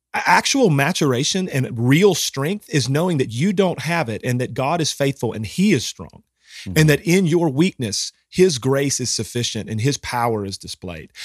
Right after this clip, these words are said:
Speaker 1: I mean, this is, this is five point five from our confession.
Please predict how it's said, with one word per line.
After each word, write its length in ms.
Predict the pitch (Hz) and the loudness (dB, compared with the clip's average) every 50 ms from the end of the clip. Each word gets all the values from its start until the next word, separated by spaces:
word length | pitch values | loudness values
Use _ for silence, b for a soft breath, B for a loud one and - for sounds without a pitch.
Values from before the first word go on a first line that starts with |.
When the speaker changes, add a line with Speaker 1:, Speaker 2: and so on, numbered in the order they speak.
| B B B B | B B B B
Speaker 1:
I 60 | 165 | 6
mean, 100 | 170 170 | 6 6
this 180 | 214 247 - | 6 6 4
is, 260 | 247 220 160 - - - - | 2 0 -2 -2 -4 -6 -4
this 240 | 139 165 180 - 180 | -2 0 0 0 0
is 120 | 156 - | -2 -2
five 320 | - - 131 131 135 131 - | -2 -2 0 0 0 -2 -2
point 220 | - 143 127 - | -2 -4 -4 -2
five 380 | - - 131 131 135 120 110 - | -2 -2 0 0 0 0 -2 -4
from 140 | - 117 104 | -6 -6 -6
our 220 | - 107 113 113 | -4 -4 -6 -6
confession. 580 | - - 107 107 - 175 180 - - - 65 | -6 -8 -8 -4 -4 -4 -2 -4 -4 -8 -12